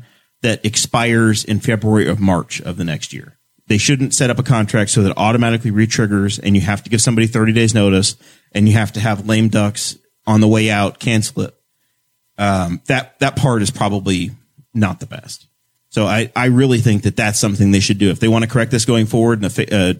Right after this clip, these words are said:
a good faith effort, when they present a contract to Martin Shields or whoever the new county attorneys are, those should now be set up so that they go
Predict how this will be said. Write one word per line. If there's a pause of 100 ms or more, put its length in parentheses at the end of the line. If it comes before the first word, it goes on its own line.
(100)
a
good
faith
effort, (380)
when
they
present
a
contract
to
Martin
Shields
or
whoever
the
new
county
attorneys
are, (520)
those
should
now
be
set
up
so
that
they
go